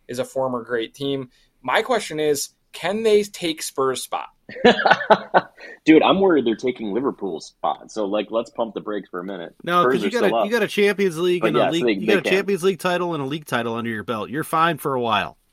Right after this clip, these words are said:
Speaker 3: You're fine.
Speaker 2: No, I don't wanna, yeah, I mean, what? What am I gonna follow 'em for fifteen years when
Speaker 3: No,
Speaker 2: they're
Speaker 3: but I'm saying, like, you're not a
Speaker 2: New-
Speaker 3: Spurs fan, you're not a Newcastle fan,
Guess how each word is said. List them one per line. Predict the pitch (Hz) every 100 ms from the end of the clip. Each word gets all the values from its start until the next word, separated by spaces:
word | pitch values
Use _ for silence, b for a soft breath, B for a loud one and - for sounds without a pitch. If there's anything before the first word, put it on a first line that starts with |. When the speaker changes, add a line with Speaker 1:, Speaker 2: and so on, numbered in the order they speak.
| _
Speaker 3:
You're | 135
fine. | - 135 98 -
Speaker 2:
No, | 165 185 185
I | 143
don't | 165 180
wanna, | 131 107 87 -
yeah, | 113 151 175 107
I | 80
mean, | 82 101 104
what? | 110 87 -
What | 107 117
am |
I | 113
gonna | 107
follow | 98 110 113
'em | 95
for | 95 87
fifteen | 110 - 110 98
years | 95 104 127
when | 107
Speaker 3:
No, | 92
Speaker 2:
they're | 185
Speaker 3:
but | 180
I'm |
saying, | 160 202 180
like, | 170 -
you're | 156
not | 160 160
a |
Speaker 2:
New- | 208
Speaker 3:
Spurs | 165 160 -
fan, | 160 147
you're | 131
not | 127 127
a |
Newcastle | 123 131 123 101 -
fan, | - 101 82